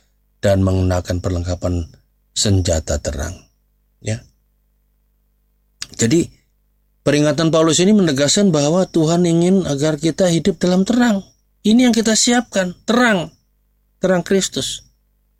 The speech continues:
Saudara mungkin masih ingat kisah tentang lima gadis yang bijak dan lima gadis yang bodoh dalam Injil Matius pasal dua puluh lima ayat dua belas sampai tiga belas. Ya.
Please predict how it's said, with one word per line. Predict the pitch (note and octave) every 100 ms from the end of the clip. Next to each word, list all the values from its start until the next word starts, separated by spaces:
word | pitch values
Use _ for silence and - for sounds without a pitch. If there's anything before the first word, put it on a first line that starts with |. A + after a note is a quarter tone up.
| _ _ -
Saudara | C3+ F3
mungkin | A3+ G3+ G#3+
masih | F3+ - F3 G3
ingat | A3 - _ _ _ _ _ _ _ _ -
kisah | F3+ - F#3+ F3
tentang | F3 E3 E3 D#3+
lima | D#3+ D#3+ C3+
gadis | C#3 B2+ C3+ C3+ D3+
yang | C#3 C3+ - _
bijak | B2+ A#2+ D3+ B2+
dan | B2
lima | B2 B2 A#2+
gadis | A2+ A2+
yang | A#2+ A2+
bodoh | A#2 G#2+ G#3 G#3 _
dalam | - G#2+ G#2+
Injil | A2 A2
Matius | G#2+ G#2+ A2
pasal | A2 A#2 G#2
dua | G2+
puluh | G2+
lima | G2+ G#2
ayat | G2
dua | F2
belas | F#2+ F#2+
sampai | F#2+ F2+
tiga | F#2 F2+
belas. | F2 C#3 E3 - _ _ _ _ _ _ _ _ _ -
Ya. | C#3